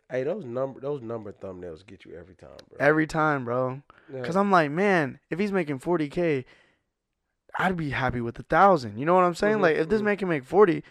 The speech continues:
Speaker 2: if I can make a thousand a month off of just flipping
Speaker 1: He was
Speaker 2: furniture,
Speaker 1: lying, but go
Speaker 2: that'd
Speaker 1: ahead.
Speaker 2: be cool. I don't, he wasn't lying.
Speaker 1: All right.
Speaker 2: But, uh, <laughs>
Speaker 1: You know, you know
Speaker 2: I,
Speaker 1: my stance on that,
Speaker 2: I think
Speaker 1: man.
Speaker 2: a lot of those videos, lo-,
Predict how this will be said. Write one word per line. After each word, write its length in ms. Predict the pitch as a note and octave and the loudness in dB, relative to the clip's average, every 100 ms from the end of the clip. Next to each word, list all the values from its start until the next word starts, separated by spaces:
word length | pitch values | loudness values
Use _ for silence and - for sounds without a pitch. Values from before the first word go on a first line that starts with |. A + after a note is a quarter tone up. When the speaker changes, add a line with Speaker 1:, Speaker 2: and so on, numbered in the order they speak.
| - | -4
Speaker 2:
if 80 | C3 | 4
I 100 | A3+ | 6
can 80 | D#4 | 6
make 140 | A#3 | 4
a 80 | C#3 | 4
thousand 420 | - D3 G3 D#3+ | 4 6 6 4
a 80 | B2 | -2
month 340 | A#2+ D3+ F#3+ E3 | 0 0 0 0
off 120 | C#3+ | -2
of 80 | C#3 | -2
just 180 | C3 - | -6 -6
flipping 240 | D#3 D3 | -6 -6
Speaker 1:
He 20 | |
was 60 | C3+ | -4
Speaker 2:
furniture, 380 | D3 E3+ D#3+ D#3 | -4 -2 -2 -4
Speaker 1:
lying, 320 | C3 G#2 F#2 | -4 -6 -10
but 140 | G2 | -12
go 60 | A2+ | -2
Speaker 2:
that'd 160 | C3+ C3+ | 0 0
Speaker 1:
ahead. 0 | |
Speaker 2:
be 120 | C3 | -4
cool. 320 | - B2+ G#2+ - _ - | -2 -4 -4 -12 _ 4
I 100 | D#3+ | 6
don't, 160 | D3 - | 6 0
he 120 | D3+ | -4
wasn't 280 | C3+ B2+ A2+ | -4 -4 -8
lying. 320 | A2 A2 G#2+ - | -8 -10 -12 -12
Speaker 1:
All 120 | A#2+ | -12
right. 80 | G2+ - | -12 -10
Speaker 2:
But, 240 | - B2+ B2 | -2 -2 0
uh, 400 | B2 B2 B2+ - | 0 2 0 -2
<laughs> 380 | - B5 F5+ F5+ D5+ D5+ C#5 - - - _ _ _ - - - A2+ | -4 -6 -8 -6 -6 -6 -10 -16 -18 -18 _ _ _ -20 -20 -14 -8
Speaker 1:
You 80 | C3+ | -4
know, 120 | C3+ | -2
you 140 | D3 | 4
know 60 | E3 | 6
Speaker 2:
I, 60 | C#3+ | 6
Speaker 1:
my 160 | C#3 | 2
stance 320 | C3 A2 E2+ | -4 -8 -8
on 100 | F#2+ G2 | -8 2
that, 100 | E3 | 6
Speaker 2:
I 100 | A#3+ | 8
think 240 | C#4+ C4+ | 8 8
Speaker 1:
man. 100 | A3 | 10
Speaker 2:
a 20 | |
lot 200 | F#3 G3 | 12 12
of 160 | G#3 F3 | 10 8
those 240 | F#3 F#3 | 6 6
videos, 600 | D3+ E3 F3+ F#3 F#3 E3+ | 4 6 8 8 6 0
lo-, 260 | D3+ D#3+ | 6 6